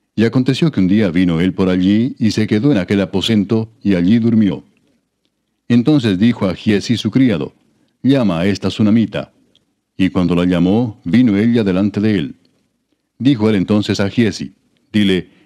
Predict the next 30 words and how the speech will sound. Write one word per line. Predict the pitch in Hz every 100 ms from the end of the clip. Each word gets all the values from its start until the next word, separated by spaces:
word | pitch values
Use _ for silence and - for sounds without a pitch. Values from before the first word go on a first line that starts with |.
| _ _
he | - 95
aquí | 85 117 123
tú | 104
has | 95
estado | 95 82 101 95
solícita | - 92 113 123 104 101
por | - 95
nosotros | 90 107 104 110 101
con | 101 90
todo | - 127 127
este | 110 117
esmero. | 107 117 71 - _ _ _ _ -
¿Qué | 143
quieres | 139 135 120
que | 123
haga | 123 120
por | 110 104
ti? | 110 85 - _ _ _ _ _ _ -
¿Necesitas | 87 - 73 87 90 82
que | 87
hable | 85 98
por | 87 87
ti | - 101
al | 92
rey | 87 87 110 127 - -
o | 98
al | 95
general | 95 92 90 95
del | 98
ejército?". | 90 107 98 123 147